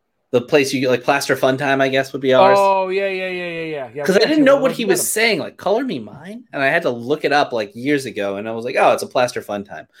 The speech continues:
Speaker 2: Yeah.
Speaker 1: <laughs> So you go there and you, like, paint, like, coffee mugs.
Speaker 2: Oh,
Speaker 1: So
Speaker 2: yeah.
Speaker 1: that's hilarious that he always references that.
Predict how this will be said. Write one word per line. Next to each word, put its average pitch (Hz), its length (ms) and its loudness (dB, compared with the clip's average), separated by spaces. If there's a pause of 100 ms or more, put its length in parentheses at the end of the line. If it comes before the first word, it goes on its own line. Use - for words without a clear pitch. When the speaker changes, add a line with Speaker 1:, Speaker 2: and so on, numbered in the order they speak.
(140)
Speaker 2:
Yeah. 143 160 -2
Speaker 1:
<laughs> - 100 -6
So 208 260 4
you 151 180 0
go 156 160 6
there 147 180 6
and 139 100 0
you, 127 80 0
like, 120 200 0
paint, 139 340 -8
like, 113 200 -10
coffee 120 280 -4
mugs. 85 320 -16 (380)
Speaker 2:
Oh, 254 80 2
Speaker 1:
So 117 100 6
Speaker 2:
yeah. 98 140 -2 (300)
Speaker 1:
that's 165 220 2
hilarious 151 520 4
that 143 100 -2
he 131 140 0
always 123 360 0
references 127 600 -8
that. 110 340 -6